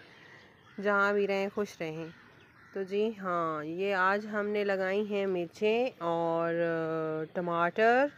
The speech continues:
और बैंगन की पनीरी है, ये हमने लगाई है यहाँ पे। ये और ये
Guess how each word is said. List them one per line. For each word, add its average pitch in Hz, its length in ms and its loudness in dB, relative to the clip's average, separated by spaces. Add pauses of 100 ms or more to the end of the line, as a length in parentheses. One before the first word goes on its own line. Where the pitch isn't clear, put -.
(600)
और 165 320 0 (480)
बैंगन 180 400 2
की 226 160 -4
पनीरी 214 520 2
है, 214 200 2 (1300)
ये 185 160 -2
हमने 190 300 0
लगाई 185 380 2
है 190 120 2
यहाँ 185 260 -2
पे। 196 180 -4 (760)
ये 180 320 -2 (1160)
और 175 280 -4
ये 202 320 2